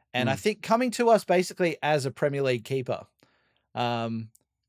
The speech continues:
Speaker 1: I'm not too worried.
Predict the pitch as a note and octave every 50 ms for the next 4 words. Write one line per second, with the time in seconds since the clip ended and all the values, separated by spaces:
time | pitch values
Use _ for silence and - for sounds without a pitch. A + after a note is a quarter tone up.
0 | _ _ _ _ _ _ _ - D#3 G#3 E4 G4+ G4+ - - - - - E4 E4
1 | D#4+ E4 D#4+ D#4 D4+ D4 D4 D4 C#4+ C#4+ C#4 C4 B3 A#3+ C4+ - C4+ C4 A#3+ F#3+
2 | C3+ F#2+ F2 - - -